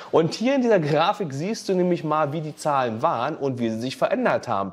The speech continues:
Bei der Wahl zwanzig neunzehn war die S P D noch stärkste Kraft mit achtzehn Komma sieben Prozent und direkt dahinter kam die A F D mit achtzehn Komma vier Prozent, welche ihre Stimmen verdreifachen konnte.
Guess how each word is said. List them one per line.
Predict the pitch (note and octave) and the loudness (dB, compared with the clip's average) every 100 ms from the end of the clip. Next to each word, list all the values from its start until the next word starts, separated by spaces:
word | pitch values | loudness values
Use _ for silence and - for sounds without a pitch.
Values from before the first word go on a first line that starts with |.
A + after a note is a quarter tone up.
| - - _ | -12 -20 _
Bei | C#3+ | 2
der | D3 C#3+ | 2 0
Wahl | D#3 A3+ C4 | 0 0 -2
zwanzig | F#3+ F#3 F#3 F3 | -2 -2 -2 -2
neunzehn | D#3+ G#3+ C4 - D#3 C#3 | 0 2 0 0 0 2
war | C#3+ C#3+ | 4 4
die | C3 A#2+ - - | 2 -4 -6 -6
S | B2+ C3 | -6 -6
P | - C3 | -2 -2
D | A#2 D#3 A3 | 0 0 2
noch | F3+ - | -2 -2
stärkste | - D3+ D#3 - | 2 2 0 -6
Kraft | D3 - D3 - | -10 -2 -2 -2
mit | D3 - | -6 -2
achtzehn | B2+ - - B2+ | -2 -2 -4 -2
Komma | A2+ A2+ A2+ | 0 0 0
sieben | A2+ G3 B3 | 0 0 0
Prozent | - B2 A#2+ D#3 G3 - - - | 2 2 4 2 2 -4 -16 -2
und | D#3+ D#3 | -2 2
direkt | E3 C3+ A3+ C#4+ - | 0 2 2 0 -2
dahinter | G3+ G#3 G#3+ G#3 | 0 0 2 0
kam | F#3+ F3+ F3 | 0 -2 -2
die | D#3 D3+ | -2 -2
A | B2+ C#3 | 2 2
F | - | 0
D | - D3+ | 0 2
mit | D#3+ D#3 - | 2 0 0
achtzehn | C3 - D3+ | -4 -2 -4
Komma | D3+ D3+ D3 | 0 0 0
vier | - G#3 B3 | -2 -2 -2
Prozent, | - D3 - E3 F#3 - - C#3+ | 0 0 2 2 0 -8 -12 -4
welche | D3 G3 A#3+ - | 0 2 2 -2
ihre | G3+ F#3+ F#3+ F3+ | -6 0 2 2
Stimmen | F3 - G3+ G3+ F#3+ | -2 0 2 4 2
verdreifachen | F3+ - F3+ F3 D#3+ D3+ F3+ A3+ C4+ C4 - E3+ D#3 B2+ C#3 C3 | 0 0 0 2 0 0 2 2 0 -4 -4 -2 -2 0 0 0
konnte. | A#2+ B2+ A2 F#2+ F#2+ | 2 2 2 -4 -6